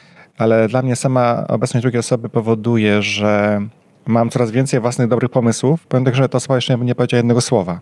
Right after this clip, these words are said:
<laughs> To jest w ogóle dziwne, ale tak, ja zaczniemy, później to dyskutujemy, ale ja momentalnie mam trzy razy więcej jakoś energii w sobie,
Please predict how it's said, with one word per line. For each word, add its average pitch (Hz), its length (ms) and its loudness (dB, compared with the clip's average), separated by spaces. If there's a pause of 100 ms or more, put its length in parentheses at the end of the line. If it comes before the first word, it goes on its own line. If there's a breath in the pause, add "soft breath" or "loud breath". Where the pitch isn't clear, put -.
<laughs> - 160 -20
To - 100 -2
jest 143 140 -2
w - 40 -6
ogóle 107 260 -4 (240)
dziwne, 110 320 -2
ale 110 220 0 (440 loud breath)
tak, 101 160 -2
ja 113 60 0
zaczniemy, 123 340 0
później 117 240 0
to 117 80 0
dyskutujemy, 117 600 0
ale 104 340 2
ja 120 140 2
momentalnie 120 540 0
mam 117 220 0
trzy - 200 -4
razy 113 200 0
więcej 113 520 0 (520 loud breath)
jakoś 113 300 -2
energii 123 320 2
w - 60 -12
sobie, 101 320 -6